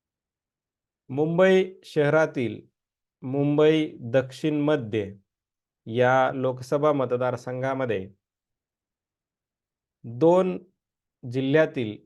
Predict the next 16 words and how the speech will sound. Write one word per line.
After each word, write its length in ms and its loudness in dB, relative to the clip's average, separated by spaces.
विधानसभा 580 0
मतदारसंघांचा 960 -2
समावेश 480 -6
करण्यात 380 -4
आलेला 320 0
आहे. 240 -4
आपण 400 2
मागील 320 0
लेक्चरमध्ये 580 -2
बघितलं 400 -4
होतं 200 -4
की 120 -8
मुंबई 420 -2
शहरामध्ये 760 -2
एकूण 420 0
छत्तीस 440 0